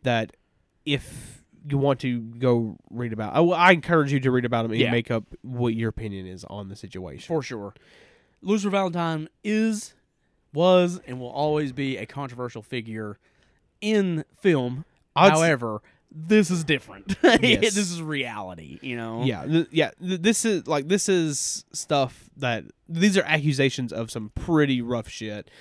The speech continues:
Speaker 1: that, if true, he probably should go to jail.
Speaker 2: Probably, yeah.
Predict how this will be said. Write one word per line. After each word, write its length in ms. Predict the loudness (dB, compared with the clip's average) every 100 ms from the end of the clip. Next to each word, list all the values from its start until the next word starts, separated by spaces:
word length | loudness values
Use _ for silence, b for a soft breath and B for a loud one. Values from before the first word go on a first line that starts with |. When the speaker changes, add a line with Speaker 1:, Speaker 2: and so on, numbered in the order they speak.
| B B
Speaker 1:
that, 140 | -6 0
if 180 | 0 0
true, 500 | 0 4 4 4 0 b b b b _
he 140 | -10 -2
probably 240 | 2 2
should 120 | 2 -4
go 80 | -8
to 60 |
jail. 260 | -8 -16 -18 -6
Speaker 2:
Probably, 420 | -6 -6 -10 -14
yeah. 80 | -14